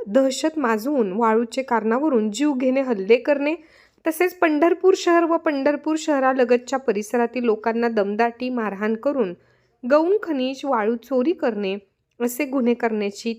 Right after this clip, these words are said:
त्यास सवय होती, जे की भारतीय न्याय संहिता दोन हजार तेवीस मधील प्रकरण सहा व सतरा मधील अपराधी स्वरूपाची कृत्ये असून सदरची कृत्ये करण्याची त्यास सवय जडली होती.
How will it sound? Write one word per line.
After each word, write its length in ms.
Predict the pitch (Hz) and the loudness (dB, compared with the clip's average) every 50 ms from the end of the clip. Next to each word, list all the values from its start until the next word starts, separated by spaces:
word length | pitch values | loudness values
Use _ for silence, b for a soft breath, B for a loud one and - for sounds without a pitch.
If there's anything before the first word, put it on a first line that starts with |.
| - | -8
त्यास 300 | - 180 175 208 - - - | -10 -8 -8 -8 -8 -4 -2
सवय 220 | 285 262 226 196 | 0 2 2 2
होती, 440 | 214 196 220 214 214 - 214 214 214 214 b b b b b b b b b b b - 214 | 2 0 -2 -4 -4 -6 -6 -6 -6 -8 b b b b b b b b b b b -8 -2
जे 100 | 196 226 | 2 2
की 160 | 214 220 - 226 | 2 2 0 -4
भारतीय 500 | 214 214 196 202 196 - - 247 254 240 | -4 -4 -6 -8 -10 -8 -2 0 0 2
न्याय 280 | 233 233 233 240 247 254 | 2 2 2 2 2 0
संहिता 420 | 247 - 269 254 269 247 - 262 | 0 0 -2 -2 -2 -2 -2 0
दोन 180 | 254 262 262 254 | 2 2 2 2
हजार 260 | 247 240 269 262 254 | 2 0 0 0 -2
तेवीस 400 | 254 - 269 262 262 302 330 - 320 | -2 -4 -4 -2 -2 -4 -2 0 0
मधील 260 | 302 285 294 302 294 | 0 2 2 0 0
प्रकरण 500 | 294 - 285 269 277 - 311 311 311 320 | 0 0 -2 0 2 2 2 2 2 0
सहा 380 | 311 - - 349 311 294 196 180 b b b b b b b - | 0 0 0 0 2 2 0 -2 b b b b b b b -2
व 80 | 262 | -2
सतरा 440 | 285 277 - 311 302 302 294 302 349 415 427 | 0 2 0 -2 -2 -2 -2 0 0 2 2
मधील 240 | 381 302 311 311 320 | 2 2 4 4 4
अपराधी 460 | 294 269 - 262 269 262 247 277 311 | 2 2 2 2 2 2 2 0 -4
स्वरूपाची 580 | - - 285 262 262 247 254 254 254 254 - | -4 -4 -4 -4 -2 -2 -2 -2 -4 -4 -8
कृत्ये 420 | 254 - 269 233 233 - - 320 320 | -10 -6 -4 -4 -4 -4 -2 -2 0
असून 380 | 285 240 - - 262 254 254 254 B B B B B B | 0 -2 -2 -2 -2 -2 -2 -4 B B B B B B
सदरची 500 | B - 311 311 294 339 339 330 - 370 | B 0 2 4 4 2 2 2 0 0
कृत्ये 400 | 349 - 320 302 - - - 311 | 0 0 -2 -2 -2 -2 -4 -4
करण्याची 480 | 302 320 302 285 285 277 277 254 - 285 | -2 0 -2 0 0 -2 -2 -2 -4 -8
त्यास 380 | 247 - 254 247 269 269 - | -4 0 0 0 0 0 0
सवय 280 | - 277 202 196 202 233 | 0 2 4 4 4 2
जडली 320 | 220 277 269 247 247 262 | 4 2 2 2 2 0
होती. 380 | 277 269 262 262 - - - _ | 0 0 0 -2 -6 -12 -12 _